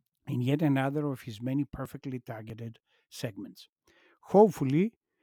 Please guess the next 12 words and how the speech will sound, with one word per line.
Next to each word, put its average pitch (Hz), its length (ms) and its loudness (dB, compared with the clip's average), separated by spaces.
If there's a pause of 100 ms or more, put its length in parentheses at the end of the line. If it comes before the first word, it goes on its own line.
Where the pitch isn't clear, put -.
(120)
he - 220 -2
won't 185 420 4
find 143 500 2
himself 139 640 -2
and 120 200 -6
his 123 160 -8
show 131 560 0 (420)
on 135 140 4
the 131 100 2
next 185 460 6
neutralization 151 960 4
list 107 460 -8